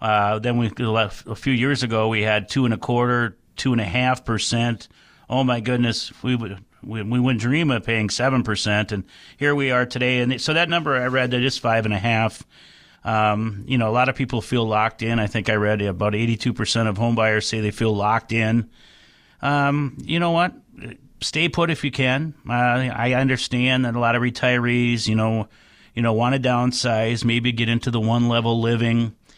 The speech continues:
situation. Maybe if you have the liquidity, paying cash is, is, is an option. Um, you know, recently I've had several clients over the years go into these, uh,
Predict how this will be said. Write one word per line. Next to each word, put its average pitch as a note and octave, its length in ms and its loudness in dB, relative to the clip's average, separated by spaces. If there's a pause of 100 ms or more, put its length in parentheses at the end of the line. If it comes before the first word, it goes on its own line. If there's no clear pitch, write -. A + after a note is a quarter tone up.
(140)
situation. A#2 1120 0 (420)
Maybe D3 280 0
if E3 120 -4
you E3 100 0
have E3+ 120 0
the D#3 80 0
liquidity, D3 480 -2
paying B2 300 0
cash B2 500 -2
is, A2 320 -4
is, A2+ 200 -2
is A2+ 220 -2
an A2+ 120 2
option. B2 520 -2 (560)
Um, A2 880 -2
you D3+ 100 -2
know, D3 400 -2
recently B2+ 500 0
I've A2 160 0
had A#2 260 -2 (400)
several C#3+ 400 0
clients C3 540 0
over G#2+ 100 0
the A2 80 0
years A2+ 400 2
go B2+ 160 0
into A#2+ 200 0
these, G#2 280 0
uh, G2+ 380 -2